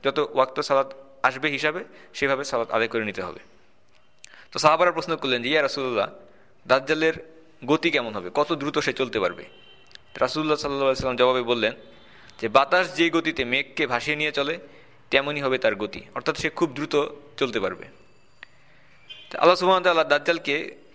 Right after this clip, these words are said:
বেশ কিছু ক্ষমতা দান করবেন। এর মধ্যে একটা ক্ষমতা হচ্ছে যে বৃষ্টিপাত নিয়ন্ত্রণ করার ক্ষমতা আল্লাহ তাকে দান করবেন, বৃষ্টি নিয়ন্ত্রণ করার ক্ষমতা দান করবেন। রাসূলুল্লাহ সাল্লাল্লাহু আলাইহি ওয়াসাল্লাম এই বিষয়ে আরও বলেন যে সে দাজ্জাল একদল মানুষের নিকট যাবে এবং তাদেরকে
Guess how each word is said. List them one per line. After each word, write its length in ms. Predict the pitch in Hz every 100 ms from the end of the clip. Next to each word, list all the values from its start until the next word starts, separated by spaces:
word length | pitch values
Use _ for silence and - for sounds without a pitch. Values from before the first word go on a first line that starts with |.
| 117
বেশ 180 | 135 -
কিছু 180 | 151
ক্ষমতা 360 | - 156 160 156
দান 160 | 123 110
করবেন। 300 | 92 82 - - - - - - - - - - - - - -
এর 160 | 170
মধ্যে 220 | 185 170
একটা 180 | 165 -
ক্ষমতা 280 | - 160 160
হচ্ছে 200 | 156 156
যে 80 | 143
বৃষ্টিপাত 560 | 151 160 180 180 170
নিয়ন্ত্রণ 380 | 147 151 156 165
করার 180 | 151 143
ক্ষমতা 320 | 147 139 139
আল্লাহ 180 | 127 123
তাকে 240 | 110 131 - -
দান 160 | 104
করবেন, 300 | 98 92 80 - - - -
বৃষ্টি 260 | 139 - 147
নিয়ন্ত্রণ 300 | 143 143 139
করার 140 | 131
ক্ষমতা 260 | 127 117 104
দান 160 | 98
করবেন। 260 | 98 87 87 - -
রাসূলুল্লাহ 380 | 135 170 170 165
সাল্লাল্লাহু 340 | 156 156 147
আলাইহি 180 | 143 135
ওয়াসাল্লাম 340 | 131 151 - - - -
এই 80 | 117
বিষয়ে 260 | 123 123 120
আরও 140 | 113
বলেন 280 | 117 117 117 - - - - - - -
যে 80 |
সে 220 | 127 165 160
দাজ্জাল 500 | 151 151 160 151 - - - - - -
একদল 320 | 139 156 156 156
মানুষের 320 | 139 147 160
নিকট 240 | 151 143
যাবে 240 | 127 123 151
এবং 180 | 139
তাদেরকে 680 | 139 135 139 143 170 233 -